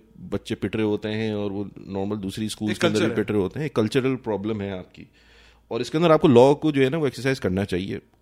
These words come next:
Speaker 1: और education at the same time should go hand in hand।
Speaker 2: श-, शिरीन मिजारी ने ट्वीट किया, "This is, this is absolutely horrific, but sadly not the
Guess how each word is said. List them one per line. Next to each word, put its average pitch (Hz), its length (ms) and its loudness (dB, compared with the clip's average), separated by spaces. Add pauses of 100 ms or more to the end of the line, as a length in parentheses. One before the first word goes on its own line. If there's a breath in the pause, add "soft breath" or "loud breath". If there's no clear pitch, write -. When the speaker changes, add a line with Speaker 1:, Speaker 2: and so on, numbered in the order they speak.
Speaker 1:
और 95 240 -2
education 95 340 -4
at 104 140 -4
the 95 100 -4
same 104 260 -2
time 101 160 -4
should 92 260 -8
go 98 80 2
hand 90 200 -2
in 82 100 -8
hand। - 360 -14
Speaker 2:
श-, 196 200 -6
शिरीन 202 240 -2
मिजारी 190 280 0
ने 190 100 -2
ट्वीट 160 400 -6
किया, 170 160 -4
"This 160 120 -6
is, 170 160 -10
this 160 200 -10
is - 0 -
absolutely 170 440 -4
horrific, 151 340 -4
but 156 100 -4
sadly 160 360 -4
not 160 120 -4
the 160 100 -6